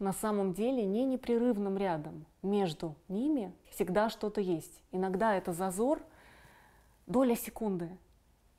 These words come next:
Доля секунды. Маленькая приоткрытая, мелькнувшая дверца перед вами. Но вот именно в этом моменте,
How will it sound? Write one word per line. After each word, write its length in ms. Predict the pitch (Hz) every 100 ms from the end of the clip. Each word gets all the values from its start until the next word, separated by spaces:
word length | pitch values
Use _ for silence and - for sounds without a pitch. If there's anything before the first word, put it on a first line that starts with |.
| _ _ _ -
Доля 440 | 175 220 208 190
секунды. 680 | 175 185 - 202 175 165 160 -
Маленькая 720 | 196 185 214 269 220 202 202
приоткрытая, 720 | 190 214 208 - 220 208 190
мелькнувшая 760 | 185 202 - 220 220 - 196 175
дверца 460 | 180 196 170 175
перед 260 | - 180 170
вами. 400 | 165 156 151 170 - _ _ _ _ _ _ _ -
Но 100 | 190
вот 180 | 190 -
именно 600 | 233 247 214 180 175 160 156 _
в 120 | 170
этом 400 | 208 185 170 156 - _ -
моменте, 640 | 180 180 262 285 -